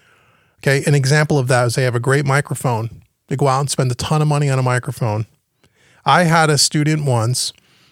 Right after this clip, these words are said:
spend thirty-five hundred dollars on a Neumann U eighty-seven, one of the, one of the most famous, uh, vocal microphones and used on other things, but primarily vocals.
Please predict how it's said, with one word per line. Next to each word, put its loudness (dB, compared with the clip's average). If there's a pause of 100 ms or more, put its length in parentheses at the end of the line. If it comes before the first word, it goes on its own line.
spend 0
thirty-five 0
hundred 0
dollars 2
on 2
a 2
Neumann 2
U 2
eighty-seven, 0
one 0
of 0
the, 0 (420)
one -2
of -2
the 0
most -2
famous, -2 (1120)
uh, 0
vocal -2
microphones 0
and 2
used 0
on 2
other 2
things, -2
but -6
primarily 2
vocals. -2